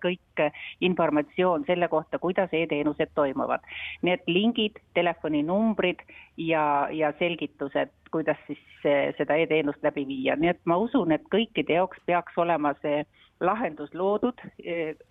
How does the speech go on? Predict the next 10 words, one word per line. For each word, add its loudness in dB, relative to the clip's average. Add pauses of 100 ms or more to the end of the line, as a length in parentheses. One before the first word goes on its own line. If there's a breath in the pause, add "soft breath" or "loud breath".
(140)
ja -8
abieluvõime 2
tõendi 0
väljastamine, 0
ma 2
arvan, 2
et -2
see 2
on 0
jäänud 0